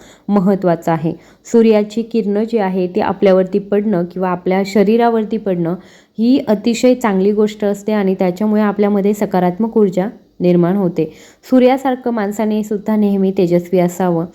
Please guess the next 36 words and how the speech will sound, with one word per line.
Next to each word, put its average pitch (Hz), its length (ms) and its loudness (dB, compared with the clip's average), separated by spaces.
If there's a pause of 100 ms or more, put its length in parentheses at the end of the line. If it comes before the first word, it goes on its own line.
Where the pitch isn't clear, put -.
(320)
असं 196 200 0
म्हटलं 196 400 0
जातं 175 320 -2 (340)
आणि 214 220 2
ते 240 460 0
जर 226 280 2
तुम्हाला 240 260 0 (100)
तसं 208 260 0
बनायचं 202 440 0
असेल, 190 240 -2
सूर्यदेवतेचे 202 800 0
आशीर्वाद 190 460 0
आपल्याला 208 320 0
प्राप्त 190 380 -4
करून 185 200 0
घ्यायचे 185 280 -2
असतील, 175 420 -2 (380)
तर 214 100 4
सूर्याला 220 600 2
रोज 202 300 0
अर्घ्य 202 340 0
देणं 180 340 0 (180)
अतिशय 185 400 -2
चांगलं 170 380 -2
राहील. 165 280 -2 (420)
मग 214 140 2
हे 220 160 4
तुम्हाला 220 400 0
जर 202 220 0 (340)
रोज 202 360 4
जमत 220 300 0
नसेल, 196 640 -8
तर 214 60 0
एखाद्या 214 360 0
विशिष्ट 208 480 -2
वारी 196 340 0